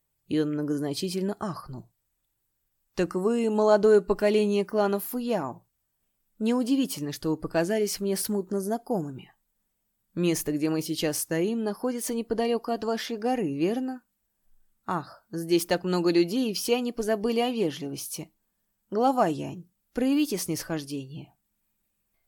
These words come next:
Когда-то третий принц настоял на своем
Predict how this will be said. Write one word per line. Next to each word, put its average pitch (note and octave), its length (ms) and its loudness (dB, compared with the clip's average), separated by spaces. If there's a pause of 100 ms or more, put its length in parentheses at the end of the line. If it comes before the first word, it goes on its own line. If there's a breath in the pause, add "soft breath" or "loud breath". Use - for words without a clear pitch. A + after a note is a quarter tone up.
(420)
Когда-то F#3 460 0
третий D#3 380 0
принц A3+ 340 -2
настоял F3 520 2
на D#3 100 0
своем F#3 560 0